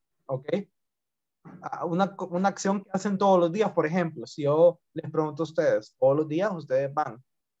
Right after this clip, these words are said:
del trabajo a su casa y luego, eh, perdón, de su casa al trabajo y luego de vuelta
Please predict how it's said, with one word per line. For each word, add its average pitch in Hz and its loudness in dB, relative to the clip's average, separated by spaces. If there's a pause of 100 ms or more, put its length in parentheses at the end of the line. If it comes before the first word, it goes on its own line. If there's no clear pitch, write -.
del - -14
trabajo 143 2
a 151 0
su 127 -14
casa 139 -6
y 139 -8
luego, 170 2 (720)
eh, 131 -6
perdón, 160 2
de 135 2
su 143 -10
casa - -2
al 180 -2
trabajo 160 2
y 139 -8
luego 147 2
de 175 2
vuelta 196 -4